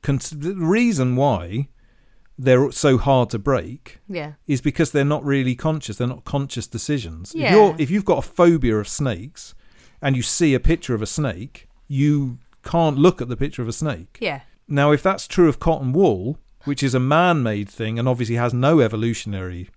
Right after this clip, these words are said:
Speaker 1: aspect to it whatsoever,
Speaker 2: Yeah.
Speaker 1: how does that get into your subconscious? It's
Speaker 2: It
Speaker 1: one thing to have it in your conscience.
Speaker 2: Mm.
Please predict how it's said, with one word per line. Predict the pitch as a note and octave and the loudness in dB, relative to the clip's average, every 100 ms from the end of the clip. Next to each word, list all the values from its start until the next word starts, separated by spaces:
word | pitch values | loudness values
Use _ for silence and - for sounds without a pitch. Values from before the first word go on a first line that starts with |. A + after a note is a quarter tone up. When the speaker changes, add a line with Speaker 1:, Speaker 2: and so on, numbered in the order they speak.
| _ - | _ -8
Speaker 1:
aspect | B2+ - A#2 - | -8 -6 -10 -10
to | - | -8
it | A2 | -8
whatsoever, | A2 A2 A#2+ C3 C3 E2+ A#2+ | -8 -8 -4 -2 -2 -4 -10
Speaker 2:
Yeah. | C#4 E3+ | -10 -8
Speaker 1:
how | E3 F#3 A#3 | -2 0 2
does | A3+ F3 | 0 0
that | F3 F3+ | -2 0
get | D#3 | -4
into | E3+ C#3+ D#3+ | -2 -4 -2
your | C#3 | -2
subconscious? | - C#3+ - F#3+ G3+ - F#2 - - - - _ _ _ _ - | -2 -4 -4 -4 -4 -6 -16 -16 -18 -20 -20 _ _ _ _ -2
It's | D#3+ E3+ | 0 4
Speaker 2:
It | |
Speaker 1:
one | F3+ A#3 | 4 4
thing | A#3+ A3+ G3 | 2 0 2
to | F#3 | 2
have | E3 F3 | 2 2
it | E3+ | 2
in | C#3+ | 2
your | A#2+ | 0
conscience. | - A#3+ A3 - G#2+ G#2 F#3+ D#4+ | 0 0 0 -4 -10 -8 -6 -6
Speaker 2:
Mm. | B3+ E3+ E3 | -8 -8 -12